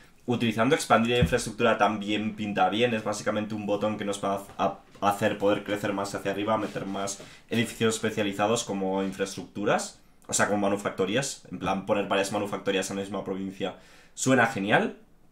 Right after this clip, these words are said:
Centralizar el Estado es desde luego la característica que peor, eh, pintaba.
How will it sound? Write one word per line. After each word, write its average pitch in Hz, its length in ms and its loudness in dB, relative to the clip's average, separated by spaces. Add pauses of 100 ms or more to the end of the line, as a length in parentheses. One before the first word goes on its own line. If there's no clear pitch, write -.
(580)
Centralizar 156 500 6
el 127 60 8
Estado 123 320 4
es 123 100 2
desde 110 220 0
luego 107 160 4
la 104 320 4 (400)
característica 107 640 2
que 107 100 0
peor, 104 520 2 (420)
eh, 104 580 2
pintaba. 104 800 4